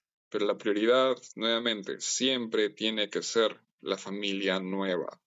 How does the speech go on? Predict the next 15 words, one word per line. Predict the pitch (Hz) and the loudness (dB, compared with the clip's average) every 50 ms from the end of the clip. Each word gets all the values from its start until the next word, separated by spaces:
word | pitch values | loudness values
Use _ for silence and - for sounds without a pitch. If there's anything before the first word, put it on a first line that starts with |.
| _ _ | _ _
la | - - 90 87 | -2 0 0 0
familia | - - 98 95 95 101 104 107 107 104 104 107 104 | 0 -2 -2 -2 0 0 0 0 2 2 2 2 2
que | - 101 | 2 0
hemos | 101 98 95 95 - - | 0 0 0 0 0 0
formado". | - 101 95 95 95 92 92 85 71 64 64 - _ - - - - - - - - _ _ _ _ _ _ _ _ - | 2 2 2 2 2 2 2 2 0 -2 -4 -10 _ -20 -20 -20 -20 -20 -20 -20 -20 _ _ _ _ _ _ _ _ -2
Em, | - - 110 107 104 98 95 92 90 87 87 82 80 78 78 - _ _ _ _ _ _ _ _ _ _ | 2 4 6 6 6 6 6 4 2 0 -2 -4 -6 -8 -14 -20 _ _ _ _ _ _ _ _ _ _
la, | - - 107 107 107 101 95 - | -2 2 4 4 4 2 0 0
e-, | 131 113 107 - | -2 -2 0 0
e-, | 113 113 | 0 0
la | 113 107 | 0 2
etapa | 101 - 131 123 - - 127 123 123 120 120 - _ _ _ - - - - - _ _ _ _ | 2 4 2 4 4 4 4 6 4 2 0 -6 _ _ _ -20 -18 -18 -18 -20 _ _ _ _
de | - 110 107 | -4 -4 -2
mamá | 104 104 110 113 123 127 127 120 117 117 _ _ _ _ _ _ _ - - _ | -2 0 0 2 2 2 2 0 -2 -6 _ _ _ _ _ _ _ -20 -20 _
ya | - 95 107 104 101 | -4 2 2 4 4
pasó. | - 107 98 - - 123 113 - - | 4 2 4 4 4 4 4 2 -2